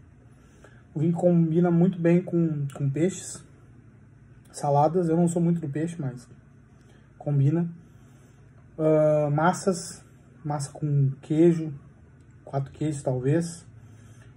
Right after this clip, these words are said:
Frutos do mar. Então, um vinho bem versátil, vinho que vai agradar a maioria dos paladares. Ah, você encontra na maioria dos mercados, dos supermercados grandes aí,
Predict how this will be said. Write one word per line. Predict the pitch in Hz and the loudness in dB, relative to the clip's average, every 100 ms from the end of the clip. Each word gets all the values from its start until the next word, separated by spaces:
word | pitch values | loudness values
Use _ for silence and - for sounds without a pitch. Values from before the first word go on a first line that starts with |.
| - - - | -20 -20 -4
Frutos | 175 175 | -2 0
do | 175 | 2
mar. | 170 185 202 196 - - - - - - - - - - - - | 4 4 0 -4 -10 -20 -20 -20 -20 -20 -20 -20 -20 -20 -20 -8
Então, | - 185 190 | -2 2 2
um | |
vinho | 170 214 | 2 0
bem | 180 165 208 208 | 2 2 2 4
versátil, | 196 151 147 180 - - - - | 2 2 -4 -4 -8 -20 -20 -10
vinho | 135 160 | -4 -2
que | 160 | 0
vai | 156 | 0
agradar | 160 156 139 147 156 | 0 0 0 0 0
a | 147 | -2
maioria | 143 143 135 156 | 0 0 2 0
dos | - | -2
paladares. | 160 143 131 147 - - - - - - - - - - - - - - | 0 2 0 -2 -6 -12 -20 -20 -20 -20 -20 -20 -20 -20 -20 -20 -14 -4
Ah, | 151 156 156 151 151 160 - - - - - - - - - | 0 2 2 0 0 -4 -10 -20 -20 -20 -20 -20 -20 -20 -4
você | 190 180 202 | 0 4 4
encontra | 196 202 190 | 6 4 4
na | 175 | 0
maioria | 165 160 156 180 | 2 2 4 2
dos | 156 139 135 143 | 2 -2 -2 -2
mercados, | 143 135 143 175 160 135 131 | -2 0 0 0 -2 -8 -10
dos | - 135 135 | -6 -6 -4
supermercados | 147 147 139 135 143 139 | -4 0 0 2 0 0
grandes | 139 143 165 170 139 | 4 4 4 2 0
aí, | 135 | 0